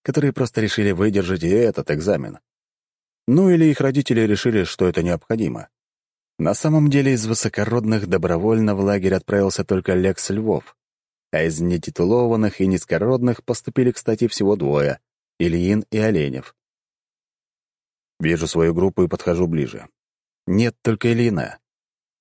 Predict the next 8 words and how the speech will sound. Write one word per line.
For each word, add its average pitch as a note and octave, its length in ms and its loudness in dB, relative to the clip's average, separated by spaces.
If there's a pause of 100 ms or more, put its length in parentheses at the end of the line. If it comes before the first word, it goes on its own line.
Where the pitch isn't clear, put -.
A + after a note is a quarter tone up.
Остальные D#3 520 2
в C3 40 0
сборе, C3 320 0
включая F2 420 -2
бывшую E2+ 340 0
команду E2+ 420 -2
Макса E2 320 -4
Горчакова. D2 640 -6